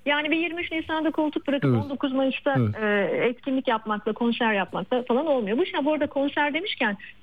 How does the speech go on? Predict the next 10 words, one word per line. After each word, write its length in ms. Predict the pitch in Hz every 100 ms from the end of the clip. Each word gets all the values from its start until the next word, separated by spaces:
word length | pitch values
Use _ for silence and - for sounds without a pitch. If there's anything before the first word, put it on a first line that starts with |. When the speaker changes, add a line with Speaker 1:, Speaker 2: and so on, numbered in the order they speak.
| 254
Speaker 1:
biz 120 | 277
onlara 320 | 277 294 285
teknoloji 460 | 277 269 277 269 285
festivalleri, 760 | 269 254 262 269 269 262 262 214
e, 60 |
yapalım 640 | 214 202 202 233 294 285 302
tamam 340 | 277 403 403
da 140 | 247 -
ondan 360 | 262 349 392 320
önce 240 | 254 220